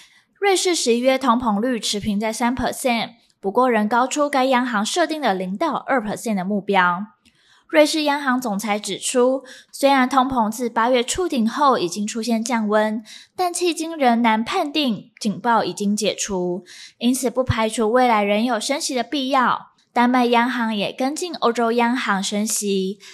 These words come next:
将主要利率调升两码至一点七五percent，为二零零九年以来最高水平。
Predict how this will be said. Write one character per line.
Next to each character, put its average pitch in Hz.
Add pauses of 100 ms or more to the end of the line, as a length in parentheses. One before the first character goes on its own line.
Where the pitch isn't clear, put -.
(120)
将 381
主 294
要 254
利 262
率 254
调 247
升 247
两 196
码 208
至 202
一 226
点 233
七 -
五 196
percent， 226 (420)
为 214
二 320
零 294
零 233
九 226
年 185
以 202
来 180
最 330
高 233
水 233
平。 185